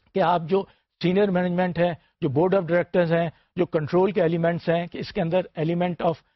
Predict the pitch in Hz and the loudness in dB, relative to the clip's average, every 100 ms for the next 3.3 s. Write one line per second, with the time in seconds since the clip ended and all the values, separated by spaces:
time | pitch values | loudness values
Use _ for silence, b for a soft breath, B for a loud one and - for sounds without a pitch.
0 | _ _ - 160 160 165 143 165 160 185 | _ _ -4 -2 0 0 0 0 0 -2
1 | 180 - 156 160 156 - 170 165 151 214 | -4 -4 -4 -2 -4 -2 -2 -2 -2 -4
2 | 151 156 151 156 160 165 b b - 165 | 0 -2 0 0 0 -2 b b -4 0
3 | 196 170 | 0 0